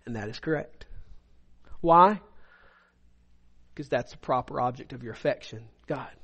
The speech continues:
And so if we're gonna walk in the counsel of the Lord, His counsel is, "Come to me and worship me." Why? Because He's the only fit object of your affection. And so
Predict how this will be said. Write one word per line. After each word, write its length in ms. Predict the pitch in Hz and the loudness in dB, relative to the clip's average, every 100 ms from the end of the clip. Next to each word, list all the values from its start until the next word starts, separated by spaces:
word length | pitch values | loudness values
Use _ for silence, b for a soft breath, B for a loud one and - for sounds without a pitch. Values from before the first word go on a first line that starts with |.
| - - - _ _ - - - - B B B B B | -20 -20 -20 _ _ -20 -20 -20 -20 B B B B B
And 120 | 202 | 2
so 160 | 220 208 | 8 8
if 100 | 202 | 8
we're 80 | 226 | 6
gonna 120 | 202 | 8
walk 420 | 175 180 202 - | 10 12 12 10
in 80 | 180 | 0
the 60 | |
counsel 580 | 170 - 180 196 - 175 | 0 4 4 4 0 -4
of 80 | 151 | -2
the 100 | 160 | -2
Lord, 520 | 156 170 196 208 175 - - | 2 2 4 2 0 -12 -2
His 180 | 190 - | -2 0
counsel 480 | - 202 202 175 160 | 4 4 4 0 -2
is, 100 | - | -2
"Come 260 | - 185 | -6 -6
to 100 | 170 | -4
me 160 | 151 143 | -4 -4
and 100 | 139 | -4
worship 340 | 139 - - | -4 -6 -14
me." 220 | 147 123 - - - _ - - - - | -18 -20 -20 -20 -20 _ -20 -20 -20 -18
Why? 400 | - 165 160 190 - b b b b b | 0 6 6 6 0 b b b b b
Because 280 | 180 190 165 | -4 -4 -2
He's 180 | 196 156 | -2 0
the 120 | 156 | 2
only 280 | 165 165 156 | 2 0 -2
fit 360 | - 156 - - | -2 -4 -4 -4
object 360 | 127 143 - | -4 -4 -14
of 100 | 131 | -12
your 100 | 117 | -12
affection. 400 | 107 - - - - - _ _ _ _ _ _ - - - B B B B B | -12 -14 -16 -20 -20 -20 _ _ _ _ _ _ -20 -20 -20 B B B B B
And 120 | 208 | 6
so 400 | 220 208 180 | 10 10 10